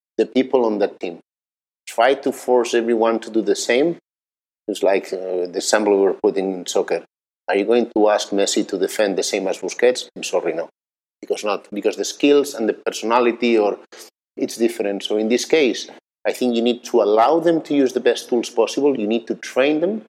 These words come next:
And that's very important because as engineers, we need to recycle ourselves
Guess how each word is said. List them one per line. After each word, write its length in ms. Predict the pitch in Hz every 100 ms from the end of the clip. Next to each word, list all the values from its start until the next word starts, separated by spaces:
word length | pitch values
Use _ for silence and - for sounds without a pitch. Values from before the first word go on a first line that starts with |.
| _ _ _ -
And 120 | 101
that's 160 | 110 -
very 160 | 127
important 440 | 107 127 123 117 98
because 280 | 101 101
as 120 | 104 107
engineers, 480 | 101 104 107 123
we 80 | 123
need 140 | 117 117
to 80 |
recycle 540 | 110 107 - 123 123 110
ourselves 580 | 110 107 - 113 107